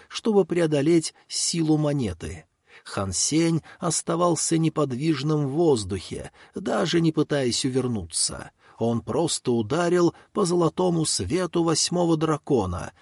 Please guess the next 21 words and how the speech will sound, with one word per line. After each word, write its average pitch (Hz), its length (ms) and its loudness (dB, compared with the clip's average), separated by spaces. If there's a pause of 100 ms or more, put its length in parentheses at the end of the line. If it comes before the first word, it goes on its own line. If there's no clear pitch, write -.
(200)
и 170 140 2
разбил 135 640 -2
его. 92 460 -8 (720)
«Динь!» 226 880 6 (300)
Цифра 139 560 0
на 123 100 2
монете 185 760 4
изменилась 160 760 2
на 135 160 0
тройку. 87 680 -4 (220)
Давление 127 920 0 (100)
еще 165 540 0
больше 113 560 0
возросло. 104 840 -4 (440)
Восьмой 113 560 0
дракон 139 560 0 (160)
ощутил 160 640 0
повышение 185 760 2
давления. 135 880 0 (380)
Он 202 260 4
подозревал, 170 760 4